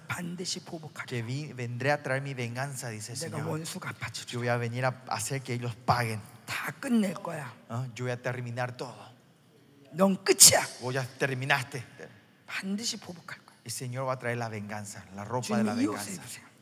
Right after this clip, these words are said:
Speaker 2: Y el Señor se pone esa ropa adentro.
Speaker 1: 예, 이스라엘 말로,
Speaker 2: En la,
Speaker 1: 히브리어, 히브리어로
Speaker 2: si ves en hebreo,
Speaker 1: 예, 나, 나움이라, 나함이란 말이 있는데
Speaker 2: está la palabra Naham.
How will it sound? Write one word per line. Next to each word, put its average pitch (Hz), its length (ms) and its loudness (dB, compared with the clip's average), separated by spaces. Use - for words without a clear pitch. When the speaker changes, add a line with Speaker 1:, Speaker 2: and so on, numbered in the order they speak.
Speaker 2:
Y 165 140 2
el 214 80 6
Señor 247 240 2
se 302 140 2
pone 262 280 0
esa 233 240 2
ropa 202 300 4
adentro. 151 380 -2
Speaker 1:
예, 202 100 6
이스라엘 247 420 4
말로, 180 440 0
Speaker 2:
En 226 140 -4
la, 170 80 4
Speaker 1:
히브리어, 214 220 4
히브리어로 233 500 2
Speaker 2:
si - 160 -2
ves 156 200 0
en 190 100 2
hebreo, 202 440 4
Speaker 1:
예, 185 160 4
나, 180 500 2
나움이라, 214 840 2
나함이란 190 720 2
말이 160 180 -8
있는데 147 400 -10
Speaker 2:
está 113 160 -2
la 135 160 4
palabra 131 400 4
Naham. 117 480 -2